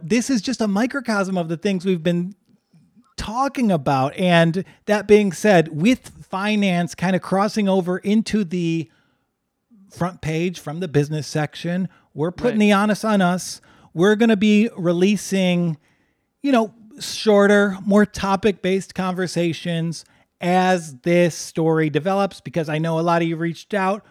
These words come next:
Speaker 1: because one of us was fiscally irresponsible to the point of his own benefit,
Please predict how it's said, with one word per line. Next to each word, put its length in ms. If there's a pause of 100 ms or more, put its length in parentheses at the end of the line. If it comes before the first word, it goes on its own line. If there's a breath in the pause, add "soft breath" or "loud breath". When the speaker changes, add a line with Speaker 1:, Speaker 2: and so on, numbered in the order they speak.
(200 soft breath)
Speaker 1:
because 760 (340)
one 260
of 120
us 380 (400 soft breath)
was 460
fiscally 680
irresponsible 1000
to 140
the 100
point 240
of 60
his 80
own 200
benefit, 720